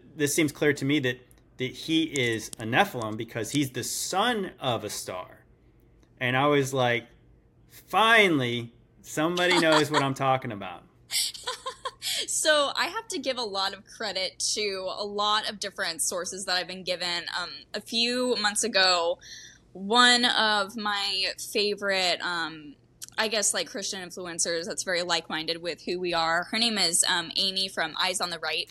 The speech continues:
Speaker 1: Oh, yeah,
Speaker 2: four point oh.
Speaker 1: yeah. Yeah, I lo-, yeah, I lo-, I
Speaker 2: So,
Speaker 1: love her.
Speaker 2: love Amy. She is so sweet. Um, we're doing a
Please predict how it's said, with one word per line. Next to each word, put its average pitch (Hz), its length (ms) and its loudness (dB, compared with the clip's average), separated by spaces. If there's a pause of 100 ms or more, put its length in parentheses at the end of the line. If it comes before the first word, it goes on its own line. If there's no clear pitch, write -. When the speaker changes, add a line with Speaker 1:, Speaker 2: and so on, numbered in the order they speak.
Speaker 1:
Oh, 156 120 8
yeah, 151 180 10
Speaker 2:
four 120 340 6
point - 80 -14
oh. - 140 -4
Speaker 1:
yeah. 131 40 4
Yeah, 123 120 6
I 127 40 6
lo-, 143 120 2
yeah, 127 180 6
I - 20 8
lo-, - 160 6
I 117 100 2
Speaker 2:
So, 110 60 -4
Speaker 1:
love 113 180 -2
her. 101 260 -6 (600)
Speaker 2:
love 214 400 0
Amy. 196 440 -4
She 202 220 -4
is 185 180 -4
so 208 160 -2
sweet. 180 640 -4
Um, 170 520 -6
we're 196 120 -6
doing 196 260 -4
a 180 140 0